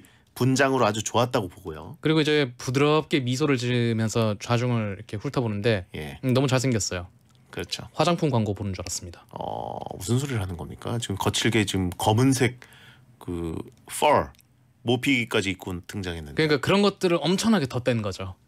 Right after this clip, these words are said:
Speaker 2: 잘생김을 희석시키기 위해.
Speaker 1: 어. 아, 그럼 강동원 씨는 어떻다는 겁니까?
Speaker 2: 강동원 씨는 그 배역이 원하는 바를 백 퍼센트 충족을 했죠. 이게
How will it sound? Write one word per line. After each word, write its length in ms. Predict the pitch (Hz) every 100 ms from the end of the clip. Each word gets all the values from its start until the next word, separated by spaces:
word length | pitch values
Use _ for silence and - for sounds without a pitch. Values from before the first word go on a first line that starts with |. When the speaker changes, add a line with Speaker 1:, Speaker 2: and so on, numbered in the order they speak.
| - -
Speaker 2:
잘생김을 460 | 139 165 151 135
희석시키기 500 | 156 156 - 123 104
위해. 200 | 90 80 - _ - -
Speaker 1:
어. 460 | - 50 50 50 50 - - - - _ _ - - - - - - - _ -
아, 100 | 135
그럼 180 | 135 131
강동원 540 | - 123 143 143 139
씨는 380 | 131 127 110 85 - _ -
어떻다는 420 | - 104 95 87
겁니까? 160 | 190
Speaker 2:
강동원 260 | 202 226 240
씨는 520 | 226 214 214 226 196
그 260 | - 190 -
배역이 880 | 151 175 180 175 - - _ 180 180
원하는 420 | 147 156 170 165
바를 260 | 135 135 147
백 160 | - 123
퍼센트 280 | 170 160
충족을 380 | 135 160 143 139
했죠. 340 | 127 - 104 98 _ 95
이게 300 | 110 113